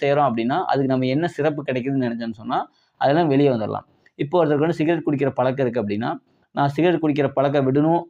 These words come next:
அப்படிங்கிறது அவருடைய நோக்கமா இல்லாம, என்னவா இருக்கும்னா, "என்னோட உடல் ஆரோக்கியம் வந்து நல்லா இருக்கணும்" அப்படின்னு அவர் நினைக்கணும். அதிகமா பேசுறாரு, "நான் வந்து கம்மியா பேசணும்" அப்படின்னு நினைக்கிறாருன்னா, அதிகமா பேசக்கூடாதுங்கிறது அவருடைய எண்ணமா இருக்கக்கூடாது.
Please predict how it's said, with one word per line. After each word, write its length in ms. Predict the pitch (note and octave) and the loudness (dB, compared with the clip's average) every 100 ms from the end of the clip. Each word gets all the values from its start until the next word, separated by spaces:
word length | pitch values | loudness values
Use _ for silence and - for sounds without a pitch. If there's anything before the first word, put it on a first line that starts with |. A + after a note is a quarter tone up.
| B2 | -2
அப்படிங்கிறது 460 | B2 D3+ D3+ C#3+ | 2 2 4 4
அவருடைய 360 | D3+ D3+ B2+ A#2 | 4 4 2 2
நோக்கமா 320 | B2+ C3 C3 | 0 0 -2
இல்லாம, 480 | G#2 G2+ G2 G2+ C#3+ C4+ _ _ _ _ _ - | 0 -2 -2 -2 -4 -6 _ _ _ _ _ -2
என்னவா 340 | C#3+ F#3 F#3+ | 2 4 4
இருக்கும்னா, 300 | C#3+ C#3+ A3 - D3 | 4 2 0 -2 -2
"என்னோட 120 | C#3+ | 2
உடல் 300 | C3+ C#3+ F#3 | 2 4 4
ஆரோக்கியம் 540 | F#3+ D3 D#3 D3+ D3 | 6 6 4 4 2
வந்து 160 | C#3 C#3+ | 0 0
நல்லா 340 | C#3+ B2+ C#3 | 0 4 4
இருக்கணும்" 380 | B2+ A#2 B2 G#2+ - _ _ - | 2 0 -2 -4 -8 _ _ -4
அப்படின்னு 200 | B2+ C#3 | 0 2
அவர் 160 | E3+ C3 | 2 0
நினைக்கணும். 400 | G#2+ G#2+ G2 - _ _ _ _ _ _ - | -2 -6 -10 -18 _ _ _ _ _ _ -8
அதிகமா 460 | A2 C3 D#3+ F3+ E3 | 0 4 4 4 2
பேசுறாரு, 500 | C#3 C3 B2 A#2 D3+ _ _ _ | 0 2 2 2 -2 _ _ _
"நான் 180 | C#3+ D3 | 2 4
வந்து 180 | D3+ E3+ | 4 2
கம்மியா 340 | D3 D#3+ F3 | 2 4 4
பேசணும்" 340 | D3 D3 C#3+ | 4 0 2
அப்படின்னு 220 | D3 C3 B2 | 0 2 0
நினைக்கிறாருன்னா, 500 | A#2+ A#2 A2+ B2 E3+ | 0 -2 -2 -4 -4
அதிகமா 440 | - C#3 F3 F3+ D3 | 0 2 2 2 2
பேசக்கூடாதுங்கிறது 1000 | D#3 D3+ D3+ D3 C#3+ D3 D3+ D3 D3 G3+ | 0 0 2 4 4 4 2 2 2 2
அவருடைய 720 | - C3 C3 B2+ B2 A#2 A2+ | 0 0 2 4 4 4 2
எண்ணமா 380 | A2 B2+ C#3+ C#3 | 2 2 2 0
இருக்கக்கூடாது. 680 | A#2 G#2+ G#2+ G#2 G#2 F#3 | -2 -4 -6 -4 -2 -2